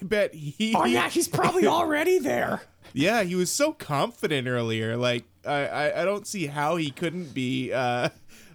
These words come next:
Speaker 1: all, all the way there. Like, I'm surprised we haven't even seen his, his, uh, his thing yet. Uh, well, let's keep going.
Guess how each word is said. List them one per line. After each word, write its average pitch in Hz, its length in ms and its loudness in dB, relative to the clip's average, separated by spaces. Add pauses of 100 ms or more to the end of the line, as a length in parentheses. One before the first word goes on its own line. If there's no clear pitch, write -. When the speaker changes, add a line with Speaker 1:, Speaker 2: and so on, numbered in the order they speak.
Speaker 1:
all, 151 480 0
all 165 220 2
the 208 100 2
way 196 180 2
there. 160 320 2
Like, 127 180 0
I'm 139 140 -2
surprised 156 380 -2
we 175 80 0
haven't 170 160 -2
even 147 180 -4
seen 165 320 -4
his, 151 240 -2
his, 147 340 -4
uh, 131 380 0
his 143 220 -10
thing 190 260 -4
yet. 117 260 -4 (640)
Uh, 147 140 -8 (640)
well, 156 320 -2 (580)
let's 143 200 -4
keep - 260 -4
going. 175 460 0